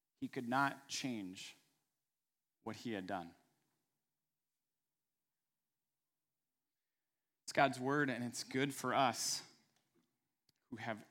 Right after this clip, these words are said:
ears to hear it. So how do we hear this? 'Cause as I first read this and studied this, I'm like, "What?" I mean, think about this. Peace,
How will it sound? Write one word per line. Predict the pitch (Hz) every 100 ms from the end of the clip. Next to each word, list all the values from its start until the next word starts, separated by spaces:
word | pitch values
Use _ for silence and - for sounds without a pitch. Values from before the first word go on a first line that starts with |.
| -
ears | 127 131 -
to | 110
hear | 127 117
it. |
So | 92 135
how | - 185
do |
we | 190
hear | 160 180
this? | 156 -
'Cause | 175 160
as | 151
I | - 196
first | 247 262 240 - 190
read | 196 190
this | 202 -
and | 170
studied | - 180 185
this, | 190 156
I'm | 127
like, | 123 113 - -
"What?" | 208 240 269 - - - - - _ _ _ - _ -
I | - 185
mean, | 185 175
think | 175 - 233
about | 190 156 139
this. | 135 - - - -
Peace, | - 180 226 254 - -